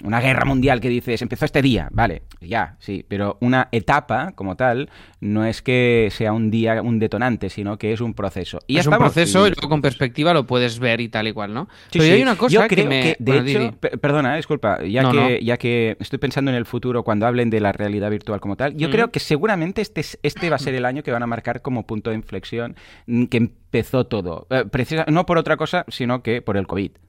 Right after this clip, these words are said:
Speaker 1: ¿vale? Porque hemos tenido que virtualizarnos muchísimo más de lo que teníamos comprado con el año pasado, y aquí también, eh,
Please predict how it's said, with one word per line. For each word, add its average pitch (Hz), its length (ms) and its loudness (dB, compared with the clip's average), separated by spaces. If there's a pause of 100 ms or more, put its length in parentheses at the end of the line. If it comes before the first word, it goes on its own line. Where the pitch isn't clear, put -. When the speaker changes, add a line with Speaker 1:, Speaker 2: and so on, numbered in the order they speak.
(100)
Speaker 1:
¿vale? 92 220 -8 (240)
Porque 110 260 -4 (160)
hemos 120 260 2
tenido 120 320 0
que 123 140 -4
virtualizarnos 113 880 -4
muchísimo 107 380 -4
más 165 260 2
de 110 80 -6
lo 98 60 -4
que 95 80 -4
teníamos 104 360 -4
comprado 95 340 -2
con 92 100 -4
el 101 80 -2
año 101 180 -4
pasado, 151 340 -2 (380)
y 165 320 0
aquí 147 240 0
también, 151 480 4 (340)
eh, 120 440 2